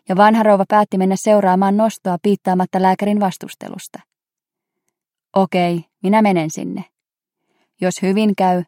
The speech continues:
olet ainoa lehdistön edustaja." Vanha rouva istui Staakin suunnittelemassa, punaisella sametilla verhoillussa kookkaassa rokokotyylisessä tuolissa. Hän näytti kuninkaalliselta istuimellaan siinä joen rannassa.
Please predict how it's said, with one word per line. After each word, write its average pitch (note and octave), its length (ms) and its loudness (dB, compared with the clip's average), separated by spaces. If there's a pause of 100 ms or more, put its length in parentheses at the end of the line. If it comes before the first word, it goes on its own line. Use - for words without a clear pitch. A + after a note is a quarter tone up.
(160)
olet F#3 220 0
ainoa A3+ 380 4
lehdistön A3 420 -2
edustaja." - 560 -8 (2000)
Vanha G#3+ 280 2
rouva G#3 320 2
istui G3 360 0
Staakin G3 520 0
suunnittelemassa, F#3 1040 -2 (520)
punaisella A#3+ 560 2
sametilla A3 560 0
verhoillussa F3+ 720 -2
kookkaassa G3 600 -2
rokokotyylisessä F#3 1120 -2
tuolissa. F#3 560 -8 (1080)
Hän G3+ 180 2
näytti G3 360 2
kuninkaalliselta F3 1000 0
istuimellaan F3 760 -2
siinä G3 180 0
joen F#3 340 -2
rannassa. G3+ 520 -12